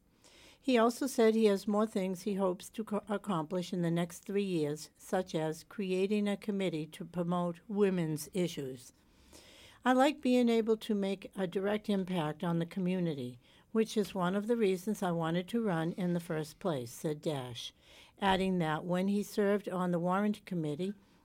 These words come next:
he made recommendations but didn't have the ability to implement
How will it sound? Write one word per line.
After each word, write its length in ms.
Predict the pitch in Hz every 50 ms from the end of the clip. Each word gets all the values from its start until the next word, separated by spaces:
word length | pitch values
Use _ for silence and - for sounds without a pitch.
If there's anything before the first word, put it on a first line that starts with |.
| _ _
he 140 | _ 214 214
made 260 | 208 202 196 196 175
recommendations 920 | 190 196 208 214 226 240 233 233 214 202 185 185 175 - 175 165 170 170 - -
but 160 | 175 165 165
didn't 380 | - 202 196 226 220 214 214
have 240 | 208 208 190 180 180
the 140 | 190 185 180
ability 560 | 180 170 180 170 165 160 160 156 165 165 165
to 240 | 165 - 185 175 -
implement 640 | 214 208 226 214 214 208 175 151 147 143 135 135 -